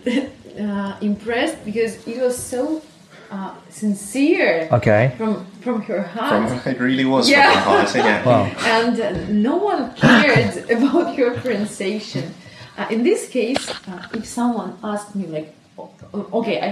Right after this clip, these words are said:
Speaker 1: had another case
Speaker 2: Mm-hmm.
Speaker 1: a month ago. My friend came to me and said, "Julia, I have an interview next week. Just do something. <laughs> I need your help." Okay, uh, we met at the cafe. He said, uh,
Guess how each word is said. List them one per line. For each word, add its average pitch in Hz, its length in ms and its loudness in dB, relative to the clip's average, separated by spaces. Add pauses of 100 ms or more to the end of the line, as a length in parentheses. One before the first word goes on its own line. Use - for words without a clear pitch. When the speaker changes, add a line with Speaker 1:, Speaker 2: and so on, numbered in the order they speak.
Speaker 1:
had 190 120 -2
another 185 320 -4
case 214 480 -10
Speaker 2:
Mm-hmm. 127 240 4
Speaker 1:
a 143 160 4
month 190 380 -6
ago. 180 420 -8
My 175 120 -10 (120)
friend 170 240 -10 (460)
came 196 260 -8
to 190 80 -14
me 180 80 -12
and 170 100 -16
said, - 140 -12 (580)
"Julia, 185 440 -4
I 202 60 -4 (100)
have 196 120 -4
an 196 100 -4 (120)
interview 180 560 -10 (640)
next - 280 -16
week. 143 220 -10 (920)
Just 185 140 -12 (200)
do 220 140 -6
something. 196 500 -4 (200)
<laughs> 160 120 6
I 349 40 4 (100)
need 240 140 4
your 240 160 2 (120)
help." 208 200 4 (720)
Okay, 269 260 0 (420)
uh, 208 140 -2 (100)
we 285 80 4
met 220 360 0 (160)
at 220 120 0
the - 60 -2 (120)
cafe. 180 360 -2 (380)
He 240 40 -4 (120)
said, 208 220 2 (140)
uh, 190 260 -10